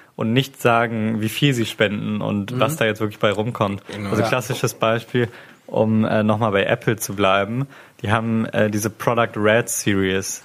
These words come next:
Speaker 1: Ich weiß nicht, ob ihr das kennt.
Speaker 3: Ja.
Speaker 1: Äh, die haben immer so eine S-, Serie von Geräten, die dann quasi ein iPhone oder was auch immer, was dann rot ist und genauso viel kostet und, äh, wo Apple dann angibt, ein Teil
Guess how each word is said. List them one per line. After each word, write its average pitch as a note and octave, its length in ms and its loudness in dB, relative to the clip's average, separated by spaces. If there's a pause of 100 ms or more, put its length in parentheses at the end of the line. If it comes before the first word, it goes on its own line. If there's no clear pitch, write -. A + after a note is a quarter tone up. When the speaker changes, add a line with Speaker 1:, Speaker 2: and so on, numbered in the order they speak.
Speaker 1:
Ich - 80 -8
weiß A2 140 2
nicht, A#2 100 2
ob G2+ 80 -2
ihr G#2 80 2
das G2+ 160 -2
kennt. B2+ 400 0 (320)
Speaker 3:
Ja. G#2 300 4
Speaker 1:
Äh, G2+ 40 2
die A2 80 2
haben A#2 100 0
immer A2+ 220 2
so G#2+ 320 2 (400)
eine G#2+ 180 2
S-, G2+ 200 -4 (100)
Serie C#3 540 2 (840)
von A2 200 -2
Geräten, C#3+ 560 2
die A#2+ 80 2
dann G#2 280 2
quasi G2+ 420 -2 (260)
ein G#2+ 140 -4 (100)
iPhone C3 320 0
oder G#2 160 2
was G#2 140 -4
auch - 100 -6
immer, D3 320 2 (280)
was - 100 -6
dann A2+ 160 2
rot B2+ 320 2
ist D#3 420 0 (480)
und G#2+ 200 2
genauso A2+ 400 2
viel A2 160 -2
kostet D3 640 -2 (160)
und, A2 360 0
äh, G#2+ 600 0
wo A#2 200 -2
Apple B2 280 2
dann A2 140 0
angibt, B2 380 -2
ein G#2 140 -2
Teil C#3 560 2